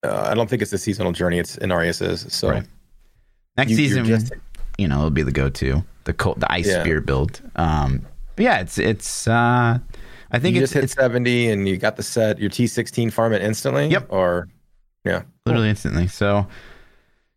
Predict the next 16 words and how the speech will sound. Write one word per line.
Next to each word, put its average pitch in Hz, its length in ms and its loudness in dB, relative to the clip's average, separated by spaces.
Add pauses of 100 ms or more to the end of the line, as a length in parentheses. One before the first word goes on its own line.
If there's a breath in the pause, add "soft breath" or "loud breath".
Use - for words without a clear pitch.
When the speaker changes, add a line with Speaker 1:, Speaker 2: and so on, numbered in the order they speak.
(100)
Speaker 2:
yeah, 127 340 4
I 113 140 4
think 143 280 -2
it's - 460 -2 (120)
surprised 117 680 -2
people, 160 280 0
I 170 80 4
think. 175 240 0
I 135 80 2
think 117 160 0
a 120 40 2
lot 117 140 4
of 107 60 0
people, 117 340 2
like, 107 240 2
well, 98 220 2